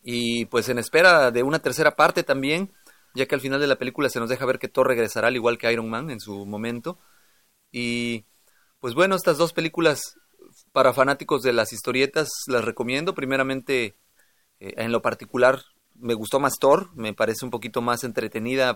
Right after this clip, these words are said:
eh, en cuanto a la trama, en cuanto a la historia, más elaborada. Superman está buena como una película palomera, una película para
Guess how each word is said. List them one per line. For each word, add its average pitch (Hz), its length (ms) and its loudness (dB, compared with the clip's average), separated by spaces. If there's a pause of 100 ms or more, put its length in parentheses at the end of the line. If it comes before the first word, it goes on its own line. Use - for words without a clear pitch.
(180)
eh, 101 320 -6 (440)
en 110 100 -14
cuanto 117 240 0
a 113 40 4
la 113 100 4
trama, 131 220 2
en 135 60 -6
cuanto 120 200 -2
a - 20 0
la 104 60 -2
historia, 131 260 0
más 127 180 -4
elaborada. 123 560 4 (460)
Superman 160 580 2
está 160 240 4
buena 160 240 4
como 143 220 -6
una 147 160 -4
película 139 380 0
palomera, 143 480 2
una 143 140 -6
película 123 400 -2
para 101 360 -6